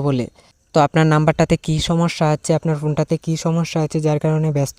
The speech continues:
বলে, সেটাই কিন্তু আজকের এই ভিডিওতে আপনাদেরকে দেখাবো। তো চলুন আমরা ভিডিওর মূল কাজে চলে যাই, ভিডিওটা শুরু করা যাক। আমি ভিডিওর মূল কাজে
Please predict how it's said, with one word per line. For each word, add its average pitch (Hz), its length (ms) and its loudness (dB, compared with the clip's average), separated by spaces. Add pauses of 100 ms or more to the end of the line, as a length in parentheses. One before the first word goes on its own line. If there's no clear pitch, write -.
(120)
বলে, 156 200 0
সেটাই 151 280 -2
কিন্তু 151 220 -2
আজকের 151 280 0
এই 143 120 2
ভিডিওতে 143 340 0
আপনাদেরকে 147 380 -2 (100)
দেখাবো। 143 300 0 (380)
তো - 40 -2 (120)
চলুন 156 320 4
আমরা 151 220 2
ভিডিওর 139 320 2
মূল 139 120 0 (120)
কাজে 127 260 2
চলে 147 200 0
যাই, 165 200 2
ভিডিওটা 123 320 -2 (200)
শুরু 135 220 -8
করা 127 260 -4
যাক। - 160 -10 (640)
আমি 156 260 -8
ভিডিওর 156 340 2
মূল 156 120 0 (160)
কাজে 147 180 4